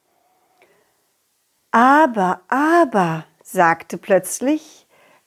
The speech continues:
eine andere Marienkäferdame. „Was Sie gemacht haben, ist doch auch ein blöder Trick. Ich finde, wir sollten endlich mit diesem Punktesystem aufhören und zulassen,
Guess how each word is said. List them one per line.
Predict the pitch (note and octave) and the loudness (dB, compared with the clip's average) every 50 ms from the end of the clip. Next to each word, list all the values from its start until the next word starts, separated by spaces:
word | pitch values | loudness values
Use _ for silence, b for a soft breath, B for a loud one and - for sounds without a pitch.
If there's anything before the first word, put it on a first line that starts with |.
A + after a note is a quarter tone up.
| _ | _
eine | - B3 B3+ C#4 C#4 D4 C#4+ D4 - - | -2 0 2 4 4 4 2 0 -4 -4
andere | - C#4 E4 E4 E4+ D4+ B3+ G3+ F#3 G3 | 0 2 4 4 4 4 2 2 0 -2
Marienkäferdame. | G3 G3+ G3+ G#3+ A3 C#4+ E4+ F4 E4 - - - F#3 F3+ F3 F3+ - F3+ E3+ E3 - E3 D#3 D3+ D#3 E3 F#3 A3 - _ _ _ _ _ _ _ _ _ _ b b b b b b b b b b b b b b b b b b _ _ _ - | 0 0 0 0 2 2 2 2 2 0 -2 -4 -2 -2 -2 -4 -4 -6 -6 -4 -4 -6 -4 -4 -6 -8 -8 -10 -14 _ _ _ _ _ _ _ _ _ _ b b b b b b b b b b b b b b b b b b _ _ _ -4
„Was | - G#3+ G#3 A3+ A#3 - - - - - | 0 2 2 2 0 -2 -4 -6 -4 0
Sie | - D4 E4+ G#4 A4+ G#4+ A4 | 2 4 4 6 4 4 2
gemacht | D4+ A#3 G3 F#3 F3 E3 D3+ D3+ - - - | 2 0 2 2 0 0 -2 -4 -10 -12 -10
haben, | F#3+ F3 E3+ E3+ F#3+ F#3+ G3+ A3 - | -8 -6 -6 -6 -6 -8 -10 -10 -10
ist | - F#3 - - | -12 -10 -6 -4
doch | A3 F3 - - | -4 -4 -2 0
auch | F3 G#3+ C4+ C4+ | 0 0 0 2
ein | D#4 F4 E4+ C#4 | 0 2 2 2
blöder | G3 F3+ F#3 E3+ F#3 F#3 E3+ - | 2 0 -2 -2 -2 -4 -8 -8
Trick. | - - F#3+ - - - - _ B B B B B B | -10 -14 -14 -14 -14 -20 -20 _ B B B B B B
Ich | - C4 B3+ C4 - | 0 0 0 0 -2
finde, | - - F#4+ F#4 F4 E4+ F4 C4+ | 0 2 4 4 6 4 6 6
wir | C#4 C4 | 4 4
sollten | A#3 C#4 C4+ C4+ C4+ C4+ B3 | 4 4 2 2 0 -2 -6
endlich | - - A#3+ A#3 A3 A3 A3+ A3+ - - | -2 0 0 0 0 0 -2 -4 -4 -2
mit | A#3 G#3+ - | -4 -4 -4
diesem | G#3+ G#3 F#3 G3 G3+ - | -4 -4 -2 -2 -4 -4
Punktesystem | - G#3 G3+ F#3+ F#3 G3+ F#3 F3+ G3 F#3+ - - - G#3+ G#3 G#3 - | -2 -2 -2 -2 -2 -4 -6 -4 -4 -6 -6 -4 -2 -2 -2 -2 -2
aufhören | - F3 E3+ F3 F3 - - - F#3 E3+ E3 E3 - - | -2 -2 0 -2 -2 -6 -8 -6 -6 -4 -4 -6 -8 -4
und | - A#3+ A3 A3+ | -2 -2 -2 -2
zulassen, | - - E4 E4+ C4+ G#3 F#3+ F#3+ F#3 - - B3 B3+ C4+ | 0 2 4 4 6 4 2 2 0 -2 -4 -4 -4 -6